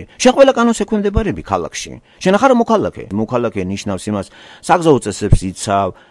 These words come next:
და არღვევ, ტყავს გაგაძრობენ. რატომ? იმიტომ რომ დარღვევა ნიშნავს შენს საერთოდ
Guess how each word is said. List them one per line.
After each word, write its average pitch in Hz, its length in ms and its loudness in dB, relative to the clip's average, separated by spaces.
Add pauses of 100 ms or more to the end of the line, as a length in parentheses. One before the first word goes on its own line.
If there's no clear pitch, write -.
(140)
და 240 200 6
არღვევ, 220 300 8
ტყავს - 240 2
გაგაძრობენ. - 640 -4 (460)
რატომ? 147 680 6 (260)
იმიტომ 113 100 2
რომ 95 60 -2
დარღვევა 196 640 6
ნიშნავს 135 460 0
შენს 294 300 0 (200)
საერთოდ 147 420 0